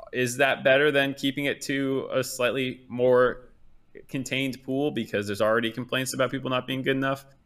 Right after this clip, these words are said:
If you let in one tricks or just, like, a random other people, I don't know.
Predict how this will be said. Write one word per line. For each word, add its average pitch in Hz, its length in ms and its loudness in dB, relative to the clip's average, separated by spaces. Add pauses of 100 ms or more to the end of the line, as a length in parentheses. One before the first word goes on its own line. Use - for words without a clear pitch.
(180)
If 110 140 -6
you 117 80 0
let 113 120 8
in 117 140 2
one 107 160 2
tricks 123 400 0
or 104 80 0
just, - 280 -4
like, 98 300 -2 (480)
a - 60 -12
random 107 240 -2
other 110 120 0
people, - 200 -4
I 123 120 4
don't 104 120 2
know. 87 220 -8